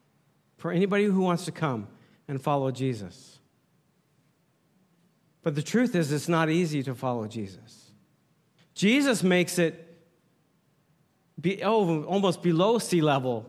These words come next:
ground level, to walk in the kingdom. 'Cause he says, "You just need to trust and believe in me." But then we know that as we walk with him,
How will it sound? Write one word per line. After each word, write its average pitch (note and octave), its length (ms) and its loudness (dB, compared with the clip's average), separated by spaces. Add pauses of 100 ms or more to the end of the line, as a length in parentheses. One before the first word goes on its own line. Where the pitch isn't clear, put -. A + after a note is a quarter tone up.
ground C#3+ 220 0
level, B2 220 -2
to C#3 100 -6
walk B2+ 340 0
in B2+ 100 -4
the A2+ 60 -6
kingdom. C#3 540 -4 (1200)
'Cause D3+ 140 -2
he D#3 60 0
says, F#3 220 0
"You F3 140 0
just E3+ 100 -2
need F3+ 160 0
to C#3+ 60 -8
trust F3+ 340 -6
and D3 80 -4
believe D#3+ 260 -2
in C#3 120 -4
me." A2 220 -8 (440)
But E3 120 -4
then F3+ 140 -2
we G3+ 120 2
know G3+ 260 0
that E3 120 2
as D3 160 -2
we E3 140 0
walk E3 380 -2
with D3+ 140 -4
him, A#2+ 340 -4